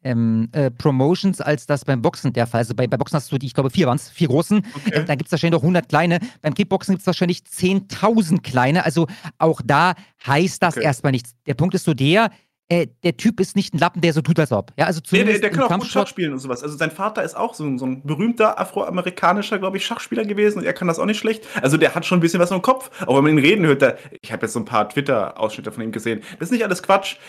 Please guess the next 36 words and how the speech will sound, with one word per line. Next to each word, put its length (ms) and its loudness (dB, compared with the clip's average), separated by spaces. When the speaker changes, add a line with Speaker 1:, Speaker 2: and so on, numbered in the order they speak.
Speaker 2:
Ist 160 -2
halt 100 4
Speaker 1:
Nee, 60 2
nee, 60 2
Speaker 2:
viel 160 4
Speaker 1:
richtig, 220 0
Speaker 2:
Attitü-, 160 -2
Speaker 1:
richtig. 160 -6
Speaker 2:
Attitüde 540 0
dabei, 320 2
ne? 140 2
Also 180 2
viel, 160 -2
Speaker 1:
Ja, 200 4
ja. 220 6
Speaker 2:
äh, 40 0
Showmanship. 720 2
Also 260 -12
da, 200 -12
Speaker 1:
Ja. 100 0
Speaker 2:
wo 60 -4
man 80 -2
sich 120 -12
fragen 240 0
muss, 140 -8
wie 80 -8
viel 400 -4
ist 160 -18
davon 260 0
nötig 320 -2
und, 260 -14
und, 200 -14
und 160 -12
realistisch 560 -4
und, 240 -12
ja. 220 -18